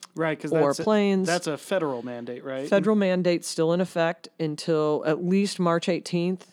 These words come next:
Speaker 1: Right.
Speaker 2: We'll see what happens after that. Um, congregate care, healthcare settings.
Speaker 1: Mm.
Speaker 2: Dudes, I don't know, but I, I would be willing to bet in healthcare set-, settings it may remain.
Speaker 1: Yeah,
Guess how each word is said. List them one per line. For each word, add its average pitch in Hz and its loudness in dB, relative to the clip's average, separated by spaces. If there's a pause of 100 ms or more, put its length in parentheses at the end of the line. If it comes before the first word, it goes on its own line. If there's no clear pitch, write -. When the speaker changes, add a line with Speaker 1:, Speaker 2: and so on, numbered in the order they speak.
(160)
Speaker 1:
Right. - -20
Speaker 2:
We'll 156 -2
see 165 -2
what 156 0
happens 160 -4
after 156 -4
that. 165 -2 (1000)
Um, 156 -2
congregate 165 0
care, 156 0
healthcare 160 -2
settings. 151 -2
Speaker 1:
Mm. - -20 (520)
Speaker 2:
Dudes, 190 2
I 185 4
don't 175 2
know, 151 2
but 147 -4
I, 180 0 (580)
I 185 0
would 190 2
be 160 -2
willing 165 0
to 160 -4
bet 143 -2
in 139 -4
healthcare 143 -6
set-, 143 -4
settings 139 -4
it 151 0
may 143 -4
remain. 127 -8
Speaker 1:
Yeah, 131 -4